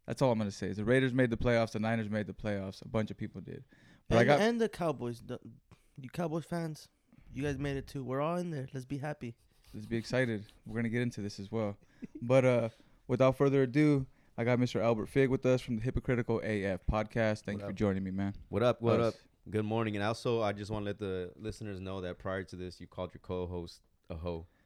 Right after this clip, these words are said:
Speaker 1: Yeah, honestly, I was gonna
Speaker 3: <laughs>
Speaker 1: edit it out, and I don't know if, how I'm gonna edit it because I don't know how we really started just kind of on a,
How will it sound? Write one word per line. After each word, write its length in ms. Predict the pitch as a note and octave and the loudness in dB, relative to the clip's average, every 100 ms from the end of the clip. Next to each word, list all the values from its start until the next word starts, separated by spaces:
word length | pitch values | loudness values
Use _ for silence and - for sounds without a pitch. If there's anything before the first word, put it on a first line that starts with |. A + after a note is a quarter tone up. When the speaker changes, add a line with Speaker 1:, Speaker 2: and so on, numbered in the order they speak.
| - | 0
Speaker 1:
Yeah, 280 | C#3 D3 D3 | 8 10 10
honestly, 520 | B2 D#3 D#3 E3+ F3 | 10 6 6 8 8
I 80 | A#2+ | 8
was 120 | C3 | 8
gonna 280 | D#3 D3 - | 8 8 6
Speaker 3:
<laughs> 40 | |
Speaker 1:
edit 280 | B2 D#3+ C#3 | 8 6 6
it 140 | C#3 B2 | 4 2
out, 380 | A2 A#2+ D3+ - - - | 4 4 2 -2 -12 -4
and 100 | B2 | -2
I 40 | B2+ | 0
don't 140 | C#3+ | 2
know 80 | D3+ | 2
if, 60 | C#3 | 4
how 180 | D3 | 6
I'm 80 | C#3 | 6
gonna 160 | D3 A#2+ | 6 4
edit 240 | A2+ C#3+ | 4 2
it 160 | E3 - | 0 -2
because 540 | B2 - A#2 G2+ - - - - - | -2 2 2 0 -6 -18 -20 -14 -4
I 80 | A#2 | 0
don't 100 | A#2+ | 4
know 60 | |
how 240 | B2+ A#2+ G#2+ | 4 4 2
we 140 | A2+ | -2
really 220 | A2+ A#2+ A#2 | 0 0 0
started 340 | A#2 G#2+ A2 | -2 0 -2
just 160 | G#2+ - | -4 -4
kind 140 | A2 | -2
of 100 | G#2+ | -2
on 140 | G#2 G2+ | -2 -4
a, 180 | G2 | -6